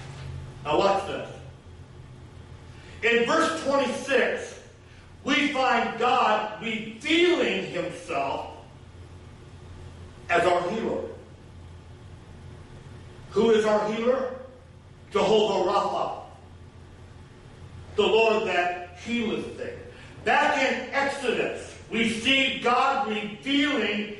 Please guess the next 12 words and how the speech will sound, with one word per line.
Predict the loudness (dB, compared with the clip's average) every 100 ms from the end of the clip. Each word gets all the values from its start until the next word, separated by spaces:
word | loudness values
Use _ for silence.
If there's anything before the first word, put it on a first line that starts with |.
| -10 -2
himself. | -2 0 2 2 0 -4 0
It's | 2 2 2
the | 2 0 0
first | 4 6 4 0 -4
redemptive | -4 -4 -4 2 4 2 0 -2 0
name | 4 4 4 2
that's | 0 0
ever | 2 2 2
been | 2 4
given | 2 2 -2
to | -4
God | 2 2 2 0 -6